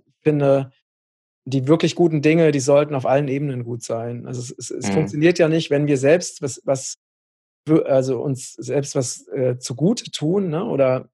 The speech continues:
Speaker 1: uns selbst etwas zuführen für unsere Gesundheit und das
Speaker 2: Mhm.
Speaker 1: aber wieder woanders eben Schaden anrichtet, wie zum Beispiel, dass Regenwälder abgeholzt werden oder so.
Speaker 2: Mhm.
Speaker 1: Ähm, also das ist schon, ja, die Amazonas Darmreinigung ist ein ganz wichtiges Produkt, aber wir haben auch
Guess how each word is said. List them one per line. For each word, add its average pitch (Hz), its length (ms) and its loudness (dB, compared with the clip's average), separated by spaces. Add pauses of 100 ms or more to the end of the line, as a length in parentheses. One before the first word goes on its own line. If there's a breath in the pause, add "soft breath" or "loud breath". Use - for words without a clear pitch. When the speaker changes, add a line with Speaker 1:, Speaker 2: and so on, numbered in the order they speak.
(160)
Speaker 1:
uns 135 140 -4
selbst 156 180 4
etwas 127 320 -4
zuführen 180 400 0
für 160 100 -2
unsere 135 240 -2
Gesundheit 143 720 0 (400)
und 123 100 2
das 151 120 4
Speaker 2:
Mhm. 180 40 4
Speaker 1:
aber 151 160 4
wieder 151 460 4 (140)
woanders 147 460 2
eben 139 480 -2
Schaden 139 380 0
anrichtet, 123 540 -6
wie 127 100 -6
zum 127 160 -6
Beispiel, 123 420 -2 (340)
dass 120 160 -2
Regenwälder 131 380 4
abgeholzt 127 480 -2
werden 120 240 0
oder 117 160 -4
so. 139 260 -4 (560)
Speaker 2:
Mhm. 98 400 -6 (540)
Speaker 1:
Ähm, 135 380 2
also 135 180 0
das 147 220 2
ist 147 160 -2
schon, 147 540 2 (400)
ja, 131 200 4
die 131 80 4
Amazonas 127 400 -2
Darmreinigung 139 560 0
ist 135 200 -6
ein 147 60 -8
ganz 131 240 -4
wichtiges 131 340 -6
Produkt, 135 360 -2
aber 139 160 4
wir 156 60 6
haben 170 100 4
auch 160 220 0